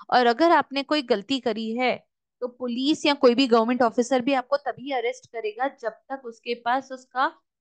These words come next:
लीगल जस्टिफिकेशन होगा। यानी कि अगर आपको कोई अरेस्ट करने आ रहा है,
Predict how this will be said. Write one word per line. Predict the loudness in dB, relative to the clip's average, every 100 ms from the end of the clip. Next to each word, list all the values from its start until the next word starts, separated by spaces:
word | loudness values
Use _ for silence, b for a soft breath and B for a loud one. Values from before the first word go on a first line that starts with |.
| _ _ -12
लीगल | -6 -6 -2 -2
जस्टिफिकेशन | -2 -6 -8 -10 -10 -10 -10 -10 -14 -14
होगा। | -14 -14 -20 _ _ _ _ _ _ _ -6
यानी | -6 -6
कि | -8 -6
अगर | -2 0
आपको | 0 -4
कोई | -4 -2
अरेस्ट | -2 -6 -6
करने | -6 -4
आ | -4
रहा | -4 -6 -8
है, | -6 -8 -8